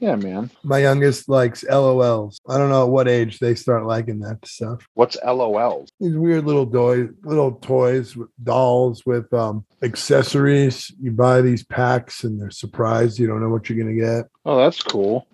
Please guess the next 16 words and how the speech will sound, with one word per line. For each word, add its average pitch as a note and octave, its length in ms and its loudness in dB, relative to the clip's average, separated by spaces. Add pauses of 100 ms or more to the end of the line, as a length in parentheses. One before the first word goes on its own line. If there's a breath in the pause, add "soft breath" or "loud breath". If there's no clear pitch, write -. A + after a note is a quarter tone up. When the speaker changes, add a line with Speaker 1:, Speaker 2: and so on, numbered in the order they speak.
Speaker 1:
I'm C3+ 140 -6
sure E3 520 4
if - 260 -10
my B2 100 -2
niece B2+ 320 -2
was A2 100 -4
a A2 40 0
little A2 320 0
older, G#2 320 -4
she - 180 -6
might G2 160 -2
be F#2+ 180 -4
into F#2+ 180 -2
something F2+ 300 -6
like F#2+ 240 -6
that. G#2+ 280 -2